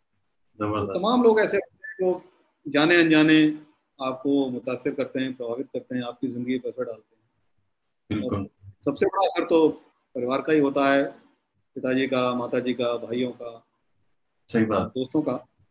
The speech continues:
Speaker 1: सही बात।
Speaker 2: तो ऐसे मैं role model चुनने में मुझे वाकई बहुत मुश्किल होगी कि मैं किसको कहूँ कि "साहब, ये, इनको मैं role model मानता हूँ।" ये मेरे लिए बहुत मुश्किल है।
Speaker 1: चलें, ये अपने आप में आपका बड़ा मुकम्मल जवाब है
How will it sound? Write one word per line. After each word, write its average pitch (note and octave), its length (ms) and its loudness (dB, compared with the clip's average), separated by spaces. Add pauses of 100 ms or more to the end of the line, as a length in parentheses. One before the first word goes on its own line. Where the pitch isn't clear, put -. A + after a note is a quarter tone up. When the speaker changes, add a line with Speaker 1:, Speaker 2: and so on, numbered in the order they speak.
(340)
Speaker 1:
सही G#2+ 120 0
बात। G2 220 0
Speaker 2:
तो C3+ 300 -2 (600)
ऐसे G3 200 4
मैं F3+ 200 6
role E3+ 240 8
model E3+ 500 8
चुनने D#3 320 4
में D#3+ 100 2
मुझे C#3+ 380 0
वाकई C3+ 240 0
बहुत B2+ 200 -4
मुश्किल B2+ 240 -6
होगी B2 180 -4
कि B2+ 100 -10
मैं B2 140 -6
किसको B2+ 260 -6
कहूँ A2+ 220 -14
कि A2+ 100 -14
"साहब, A2+ 160 -16 (100)
ये, G#2+ 100 -18 (640)
इनको C3 220 0
मैं B2 100 0
role A#2 160 -2
model A2 180 -6
मानता G#2+ 180 -20
हूँ।" - 300 -20
ये B2+ 80 -6
मेरे B2+ 160 -2
लिए B2+ 100 -2
बहुत A#2 160 -6
मुश्किल - 300 -20
है। - 180 -20 (1800)
Speaker 1:
चलें, C3+ 300 6
ये B2 240 8
अपने B2 440 4
आप B2+ 260 6
में C#3 240 6
आपका A#2+ 400 4
बड़ा A#2 480 6 (200)
मुकम्मल A#2 400 8
जवाब A2+ 400 6
है A#2 120 0